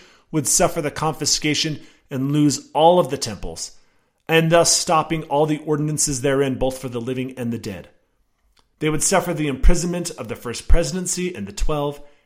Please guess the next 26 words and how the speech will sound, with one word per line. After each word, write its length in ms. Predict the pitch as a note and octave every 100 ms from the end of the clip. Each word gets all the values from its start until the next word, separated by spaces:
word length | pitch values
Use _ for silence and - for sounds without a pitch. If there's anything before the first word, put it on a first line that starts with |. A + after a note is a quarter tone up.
| _
and 140 | A2+ G#2
the 60 |
heads 400 | G2 A#2+ C3 B2+
of 180 | - G#2+
families 480 | - B2+ B2+ C3 A#2
in 80 | A2+
the 60 |
church, 520 | G#2+ C3 A2 - - _ _ _ _
and 100 | C3
the 60 | A#2
confiscation 760 | - D#3 - - - D3 -
of 160 | C3+ -
personal 420 | - F3 - B2
property 460 | - F#2+ - - - _ _ -
of 140 | - -
all 220 | F3 F3+ F3
the 100 | C#3
people, 440 | - - G#2 - _ _ _ _
all 220 | D3+ E3+ F3
of 120 | D3
which 240 | E3+ -
themselves 560 | C#3+ C3 - D3 D3 A2+
would 140 | G#2+
stop 340 | - D#3+ D#3+ -
this 120 | -
practice. 600 | - D#2 - - -